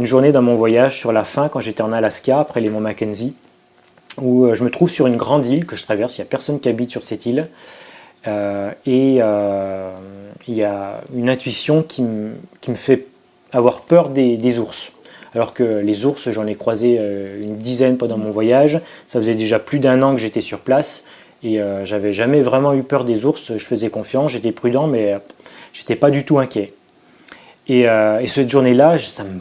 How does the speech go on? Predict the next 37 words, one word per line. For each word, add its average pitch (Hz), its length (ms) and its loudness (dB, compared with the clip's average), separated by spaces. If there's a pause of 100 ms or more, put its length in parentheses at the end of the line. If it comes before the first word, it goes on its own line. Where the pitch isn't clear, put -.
(100)
prend 165 220 -2
au 131 80 4
ventre, 139 340 2
j'ai 113 160 -2
peur, 143 440 2
je 113 60 -6
me 117 80 -2
mets 113 140 -4
à 107 60 -2
faire 101 220 -6
du 123 100 -6
bruit, 131 460 2
à 107 80 -2
chanter, 127 380 -6
et - 60 -4
cetera, 120 380 -2
pour - 160 -16
surtout - 280 -8
pas 127 120 2
les 113 80 0
surprendre 127 600 -4 (560)
derrière 101 340 0
un 139 140 2
arbre, 123 320 2
un 98 80 -8
buisson, 123 600 -4
ou, 107 220 -2
euh, 95 80 -8
une, 98 200 -12 (720)
dans 101 200 -8
un 95 60 -8
virage 113 380 0
ou - 40 -14
quoi 110 140 -4
que - 60 -16
ce 110 80 -8
soit. 123 300 -6